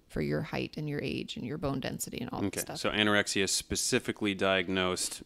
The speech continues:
Speaker 2: is singularly by body weight or body fat? Uh,
Speaker 1: Yes,
Speaker 2: um, okay.
Speaker 1: just body weight, yeah.
Speaker 2: Right, body weight. Mm-hmm.
Speaker 1: And then bulimia nervosa is when we binge and purge.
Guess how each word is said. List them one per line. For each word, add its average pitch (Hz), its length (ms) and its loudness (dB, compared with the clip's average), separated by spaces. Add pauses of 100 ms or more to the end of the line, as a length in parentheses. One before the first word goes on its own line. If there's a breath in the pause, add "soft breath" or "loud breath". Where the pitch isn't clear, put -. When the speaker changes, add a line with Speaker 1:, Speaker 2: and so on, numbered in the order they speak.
Speaker 2:
is 85 240 -4
singularly 92 840 2
by 85 560 0 (240)
body 90 340 4
weight 87 280 -2
or - 80 -6
body 87 280 -2
fat? 87 340 -6 (440)
Uh, 196 80 2
Speaker 1:
Yes, - 160 2
Speaker 2:
um, 98 160 -2
okay. - 240 -8
Speaker 1:
just 185 160 0
body 131 240 2
weight, 110 240 0
yeah. - 140 0
Speaker 2:
Right, 90 180 2
body 85 220 -4
weight. 92 160 -12
Mm-hmm. 95 240 -4 (260)
Speaker 1:
And 185 160 8
then 160 260 8
bulimia 220 400 6
nervosa 190 540 4
is 175 100 2
when 175 80 2
we 165 120 2
binge 165 280 0
and 160 160 2
purge. 185 520 0